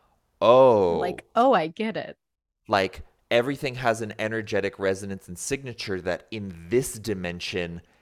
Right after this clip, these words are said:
Speaker 1: makes it so much more beautiful. And, like, like,
Speaker 2: Mm-hmm.
Speaker 1: I've, like, I created something. Like, imagine this. Imagine if you, um, were painting with glow-in-the-dark paint,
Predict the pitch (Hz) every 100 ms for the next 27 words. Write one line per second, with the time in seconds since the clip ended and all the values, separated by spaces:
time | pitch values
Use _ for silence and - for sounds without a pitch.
0 | _ _ _ _ _ 107 101 - 95 -
1 | - 131 110 101 - 85 78 71 76 76
2 | 101 92 76 - 50 - _ 92 87 80
3 | 76 - 208 185 180 180 170 80 113 107
4 | - _ _ 101 101 92 - 98 90 104
5 | 131 - 151 156 175 170 101 - 104 107
6 | 117 107 71 - - 101 92 95 110 151
7 | 139 101 101 98 92 95 95 95 92 -
8 | 87 85 76 65 69 _ _ _ - -
9 | _ 110 110 - 107 107 160 160 180 _
10 | _ - 107 85 101 98 110 113 92 87
11 | - - 87 98 - -